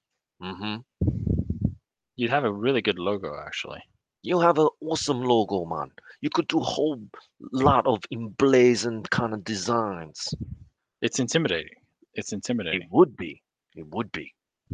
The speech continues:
Speaker 1: Hey, man, let's talk a little bit about the science world. You and I, we both like science. It's part of our universe. It's part of how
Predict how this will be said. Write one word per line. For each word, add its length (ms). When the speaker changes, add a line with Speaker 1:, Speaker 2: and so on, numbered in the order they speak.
Speaker 1:
Hey, 320
man, 380
let's 220
talk 280
a 60
little 280
bit 180
about 420
the 80
science 720
world. 460
You 200
and 160
I, 200
we 140
both 400
like 220
science. 640
It's 120
part 240
of 120
our 140
universe. 520
It's 80
part 180
of 180
how 100